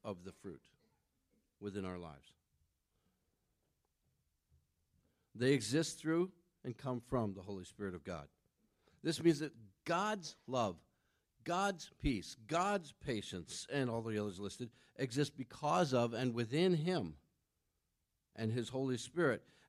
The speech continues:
and that because they don't come from us who are f-, of the flesh, they can be transmitted into our personality in the same way that we have been transmitted into salvation. This is another miracle of God, where he takes a concept that is a virtue in his own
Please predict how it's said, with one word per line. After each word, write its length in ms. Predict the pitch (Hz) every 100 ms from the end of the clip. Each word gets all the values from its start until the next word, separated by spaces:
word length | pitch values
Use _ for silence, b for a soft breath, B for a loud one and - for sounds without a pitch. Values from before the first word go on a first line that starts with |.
| -
and 140 | 147
that 140 | 143 135
because 560 | 143 151 170 180 165 143
they 180 | 143
don't 180 | 139 135
come 300 | - 185 233 233
from 160 | 147 120
us 180 | 110 104
who 160 | - 110
are 100 | 107
f-, 180 | - -
of 200 | 107 92
the 80 | 101
flesh, 420 | - 101 113 - b b b
they 140 | 143 147
can 180 | 151 143 127
be 160 | 196
transmitted 960 | 202 - 143 120 110 120 170 170 143 120
into 240 | 123 117
our 100 | 107
personality 800 | 104 - 113 - 113 156 147 120
in 60 | 135
the 100 | 147
same 320 | 143 175 180
way 160 | 165 160
that 80 | 147
we 180 | 147
have 200 | 143 131
been 140 | 131 131
transmitted 800 | - 147 131 127 160 156 143 131
into 220 | 127 120
salvation. 840 | - 127 117 135 160 147 127 113 110 B B
This 220 | 127 151
is 140 | 160 139
another 320 | 139 143 135
miracle 380 | 131 131 120 120
of 120 | 110
God, 360 | 143 151 131 110 B
where 120 | 131
he 140 | 147 175
takes 260 | 170 151
a 60 | 135
concept 680 | - 170 180 175 147 120 - b b
that 100 | 127
is 140 | 135
a 40 | 123
virtue 500 | 107 180 180 160 147
in 100 | 135
his 340 | 131 175 - -
own 340 | 175 175 170